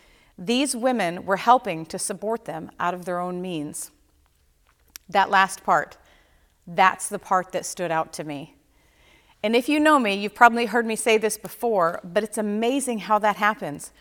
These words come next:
You can read a passage over and over in the Bible, and then just one day, something small, something will jump out at you.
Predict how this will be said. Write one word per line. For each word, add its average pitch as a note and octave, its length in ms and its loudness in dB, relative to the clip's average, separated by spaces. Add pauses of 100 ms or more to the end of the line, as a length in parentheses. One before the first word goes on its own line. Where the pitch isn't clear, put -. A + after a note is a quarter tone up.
(160)
You B3 100 -4
can A#3+ 180 -4
read B3 200 -2
a B3 40 2
passage G#3+ 540 -2
over A3 300 0
and G#3 100 0
over G3+ 240 2
in F3+ 80 -4
the F3 60 -8
Bible, F3 380 0
and F#3 120 -8
then F3+ 140 -6
just G3 240 -12
one A#3+ 260 0
day, F#3+ 400 -2 (240)
something A#3+ 460 -2
small, G3+ 480 2
something F#3+ 580 0
will F3 80 -8
jump F#3+ 340 -2
out A3+ 220 6
at - 160 -8
you. - 260 -10